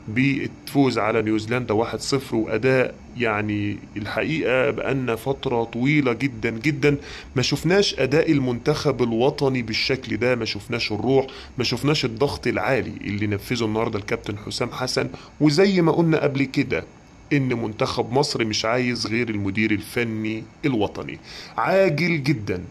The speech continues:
إصابة قوية جدا لنجم النادي الأهلي ومنتخب مصر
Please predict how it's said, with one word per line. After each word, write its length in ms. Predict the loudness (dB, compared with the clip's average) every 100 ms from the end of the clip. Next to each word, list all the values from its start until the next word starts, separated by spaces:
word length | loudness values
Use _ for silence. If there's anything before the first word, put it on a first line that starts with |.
| -4
إصابة 540 | -2 2 2 4 0 0
قوية 520 | 0 2 2 2 0
جدا 420 | 2 0 0 0
لنجم 720 | 0 -2 -2 0 0 -2 -2 -2
النادي 420 | 0 -2 -2 -4
الأهلي 500 | -4 -4 -4 -4 -2
ومنتخب 760 | -2 -2 -4 -4 -4 -2 -2
مصر 320 | 0 0 -2